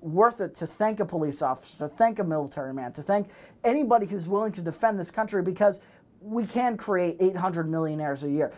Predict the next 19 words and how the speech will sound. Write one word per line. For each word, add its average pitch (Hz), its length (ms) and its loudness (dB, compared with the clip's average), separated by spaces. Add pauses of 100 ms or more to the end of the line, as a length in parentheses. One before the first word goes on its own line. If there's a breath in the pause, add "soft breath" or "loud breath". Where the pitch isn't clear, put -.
(140 loud breath)
We 196 160 0
can 214 400 0
create 175 400 0
people 165 500 0
like, 160 220 2
uh, 151 60 -2 (280)
I, 160 220 -4
I'll 156 220 4
use 165 200 0
Damon 165 240 0
John 170 240 2
again, 139 220 -6
but, 147 220 0
uh, 156 200 2
uh, 156 140 2
Tai 175 240 2
Lopez, 170 480 0
who's, 147 440 -8
who's 147 500 -4